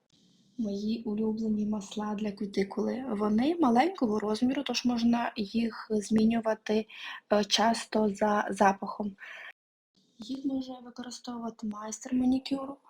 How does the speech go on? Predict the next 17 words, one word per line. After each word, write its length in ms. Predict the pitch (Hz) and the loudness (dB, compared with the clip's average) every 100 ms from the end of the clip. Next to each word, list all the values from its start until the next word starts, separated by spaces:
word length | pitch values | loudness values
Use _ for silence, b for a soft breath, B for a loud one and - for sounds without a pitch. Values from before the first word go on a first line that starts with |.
| B B B B B B - | B B B B B B 0
як 320 | 226 226 220 | 4 6 6
для 160 | 220 208 | 4 4
поліровки, 880 | 214 214 208 196 220 - 294 202 - - | 4 4 6 4 4 0 0 0 0 6
так 320 | 226 226 - | 6 6 2
і 280 | 214 214 226 226 | 0 2 4 2
починаючий 720 | 220 240 226 226 233 - 226 | 4 6 8 6 4 4 4
майс-, 600 | 226 226 220 - 226 220 | 4 2 0 0 0 2
майстер, 440 | 220 226 - 220 | 2 2 0 0
як 220 | 214 220 | 4 4
для 160 | 220 220 | 4 2
того, 300 | 220 214 220 | 4 2 4
щоб, 320 | - 226 214 B B B - | 2 2 -2 B B B 2
е, 100 | 226 | 2
сховати 640 | - - 247 262 254 226 | 2 0 4 4 4 2
деякі 400 | 226 226 226 220 | 6 6 4 2
неточності 680 | 220 208 208 - 233 - 254 | 2 4 2 2 -2 2 4
манікюру. 600 | 254 262 262 262 254 | 6 4 4 2 2